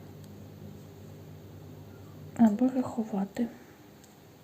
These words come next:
Так, сім штук. Перший є. Другий.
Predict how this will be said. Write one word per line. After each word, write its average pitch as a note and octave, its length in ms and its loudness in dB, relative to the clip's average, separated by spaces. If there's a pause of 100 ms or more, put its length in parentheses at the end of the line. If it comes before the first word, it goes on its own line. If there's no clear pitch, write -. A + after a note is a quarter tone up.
(580)
Так, D4+ 180 2 (120)
сім C#4 300 4
штук. - 400 -4 (800)
Перший G#3 680 4
є. A3+ 320 4 (4000)
Другий. G3+ 920 4